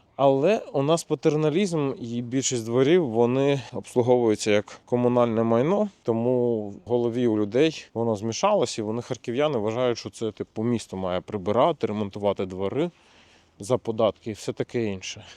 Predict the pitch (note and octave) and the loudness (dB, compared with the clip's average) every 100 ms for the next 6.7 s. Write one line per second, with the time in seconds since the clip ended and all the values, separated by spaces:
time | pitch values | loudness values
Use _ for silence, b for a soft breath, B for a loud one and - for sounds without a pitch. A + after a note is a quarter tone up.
0 | B - F#3+ - G4 A4 F4+ G3+ F#3+ D3+ | B -4 -2 -2 0 2 2 2 2 2
1 | F3 F3 - C#3 D3+ C#3 B2+ B2 - A#2+ | 2 2 0 0 0 0 -2 -4 -2 -2
2 | C3 G#2+ - G#2+ A2 D3 C#3 - A2 A#2 | 0 -2 -6 -4 -4 -4 -6 -8 -6 -4
3 | A2 G#2 A2+ G#2 F#2 F#2+ F2+ F2+ G#2 - | -4 -4 -2 -2 -6 -4 -4 -6 -12 -20
4 | _ - C#3+ G#3 C4+ C#4 - B2 G#2 B | _ 0 2 2 2 -2 -6 -12 -14 B
5 | B B _ _ - D3 D3 A#2+ A2 - | B B _ _ -2 4 6 6 2 -2
6 | A#2 - A2+ G#2 F#2 G2 | -4 -2 2 2 2 -2